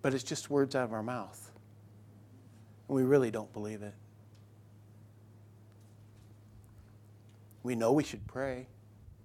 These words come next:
but we just decide, "Okay,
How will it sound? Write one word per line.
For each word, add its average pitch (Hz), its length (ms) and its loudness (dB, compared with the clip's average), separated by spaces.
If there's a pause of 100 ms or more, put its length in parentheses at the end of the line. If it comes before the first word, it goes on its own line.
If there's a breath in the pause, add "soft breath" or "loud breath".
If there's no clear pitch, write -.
(2000)
but 127 160 2
we 110 440 -6 (720)
just - 280 -6
decide, 113 440 -2
"Okay, 123 380 -6